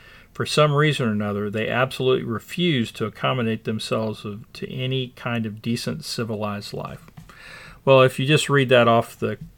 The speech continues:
cuff, you might think this is about blacks, white people saying about blacks, but it's not. It's about white people in Indianapolis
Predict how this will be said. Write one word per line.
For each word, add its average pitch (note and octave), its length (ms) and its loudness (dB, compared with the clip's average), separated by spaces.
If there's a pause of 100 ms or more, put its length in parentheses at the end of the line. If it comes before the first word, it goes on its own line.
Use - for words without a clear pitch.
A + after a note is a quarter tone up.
cuff, D#3+ 340 6
you B2+ 60 -2
might A#2+ 240 0
think A2+ 180 -2
this A2+ 140 -4
is A2+ 120 -6
about G#2+ 380 -8
blacks, - 480 -12 (460)
white A#2+ 220 -2
people B2+ 220 -4
saying A2+ 200 -6
about G#2 220 -8 (200)
blacks, A2+ 320 -12
but - 200 -6
it's - 200 -6
not. D3 380 4 (480)
It's - 180 -2
about B2 480 4 (220)
white E3+ 440 4
people A#2 580 -2
in B2+ 200 -4
Indianapolis C3 920 0